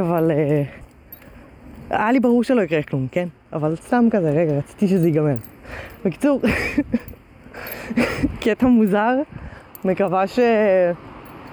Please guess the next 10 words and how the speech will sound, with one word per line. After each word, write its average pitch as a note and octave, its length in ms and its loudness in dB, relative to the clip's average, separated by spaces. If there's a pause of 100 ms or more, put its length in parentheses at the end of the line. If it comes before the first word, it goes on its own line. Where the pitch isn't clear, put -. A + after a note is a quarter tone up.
(580)
כן, B3+ 180 0 (720)
שיהיה G#3 360 2
טוב. G#3+ 340 0 (3000)
אמ, E3+ 640 2 (1500)
אז E3 120 2
מה A3 180 4
עוד G3+ 200 2
אני F3+ 180 2
אגיד D#3+ 200 0
לכם? D3+ 340 -4